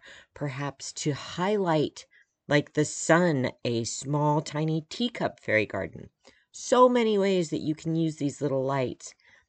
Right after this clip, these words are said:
that the application is limited only by your imagination.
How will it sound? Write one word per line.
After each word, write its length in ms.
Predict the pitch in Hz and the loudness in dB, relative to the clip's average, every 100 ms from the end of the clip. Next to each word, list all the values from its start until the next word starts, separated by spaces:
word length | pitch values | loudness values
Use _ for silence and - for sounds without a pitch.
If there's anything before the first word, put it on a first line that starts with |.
| - | -4
that 320 | 151 - - | 0 0 0
the 400 | - 160 151 139 - - | 4 6 6 2 -2 4
application 840 | 190 - 202 - 151 - 135 131 - | 4 4 -6 -2 -4 -4 -6 -6 -4
is 200 | 139 123 | -6 -4
limited 560 | 135 147 135 - 131 - | -2 0 -2 -2 -4 0
only 280 | 151 151 139 | 2 2 0
by 180 | 123 | -2
your 220 | 113 107 104 | -2 -4 -4
imagination. 800 | 101 101 95 98 95 90 - | -4 -4 -6 -8 -8 -8 -12